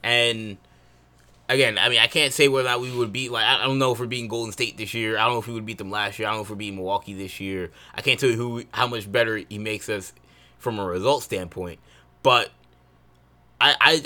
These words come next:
I just look at it, I'm like, I mean, we talked about all year last year and all off season, man, this team's getting Hayward back.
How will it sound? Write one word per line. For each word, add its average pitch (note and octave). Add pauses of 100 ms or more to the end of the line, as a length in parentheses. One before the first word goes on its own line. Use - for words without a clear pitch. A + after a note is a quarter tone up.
(120)
I D3+
just C3+
look F3
at A#2
it, G#2+
I'm G#2+
like, G#2+ (760)
I B2
mean, A#2+
we D#3+
talked D3
about A#2+
all A#2+
year A2+
last A#2+
year G#2+
and F#2
all G#2
off A#2
season, F2 (220)
man, F2
this F2+
team's G2+
getting F2
Hayward G2
back. F2+